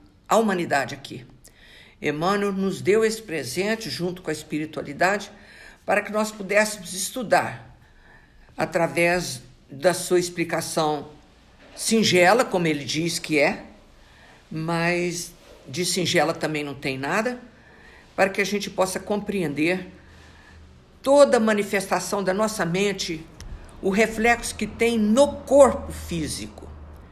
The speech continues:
Mas antes disso, é, ele vai nos dizer sobre esse corpo nosso, esse corpo físico. E ele diz que,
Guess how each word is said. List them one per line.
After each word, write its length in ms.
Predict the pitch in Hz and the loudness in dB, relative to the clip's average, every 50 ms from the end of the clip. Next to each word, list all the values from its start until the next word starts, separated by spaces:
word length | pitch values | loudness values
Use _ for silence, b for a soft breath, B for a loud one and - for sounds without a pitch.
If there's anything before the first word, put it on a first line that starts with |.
| B B B B B B B B B B B B | B B B B B B B B B B B B
Mas 300 | 220 233 269 262 208 254 | 0 0 2 4 4 4
antes 320 | 269 285 277 - 190 175 | 4 4 2 0 -2 -4
disso, 600 | 147 170 214 262 254 208 - - - 147 - - - B B B B B B B B - | -2 -2 0 0 0 0 -2 -4 -6 -8 -8 -10 -14 B B B B B B B B 2
é, 580 | - 190 196 190 190 190 190 190 190 190 190 190 | 4 4 6 6 6 6 6 6 4 2 2 2
ele 180 | 185 202 214 226 | 2 2 2 4
vai 220 | 185 226 233 240 | 4 4 4 4
nos 220 | 233 214 233 220 - | 4 2 0 0 -2
dizer 760 | 220 233 175 143 165 208 220 226 233 233 226 - B B B B B B B B B | -2 -4 -2 0 2 4 6 6 4 2 0 -4 B B B B B B B B B
sobre 880 | B - - - 240 247 - - 240 240 254 247 165 127 - - - - - - - - - - | B -6 2 4 4 6 4 4 0 -2 -2 -4 -6 -8 -14 -20 -20 -20 -20 -20 -20 -20 -12 -4
esse 300 | - 220 233 226 - - | 0 0 0 0 -2 -6
corpo 460 | - - - 240 254 233 233 - 208 | -6 0 4 6 6 6 6 4 0
nosso, 400 | 185 160 147 139 - - - - | 0 0 0 -2 -4 -6 -8 -10
esse 180 | 160 - - 185 | -10 -8 -8 -10
corpo 400 | - - 214 226 226 220 - 165 | -2 4 6 6 6 6 2 -4
físico. 720 | - - - 156 139 131 123 - - - - - - - - - - B B B B B B B B B B B B B | -12 -12 -10 -10 -10 -8 -10 -10 -12 -12 -16 -18 -20 -20 -20 -20 -20 B B B B B B B B B B B B B
E 60 | 240 | 4
ele 200 | 277 320 339 247 | 4 4 4 2
diz 560 | 165 143 175 233 269 247 208 - - - - | 0 -2 -2 -2 0 0 -2 -2 -2 -4 -6
que, 380 | - - 190 165 147 110 - | -4 -2 0 0 0 -2 -4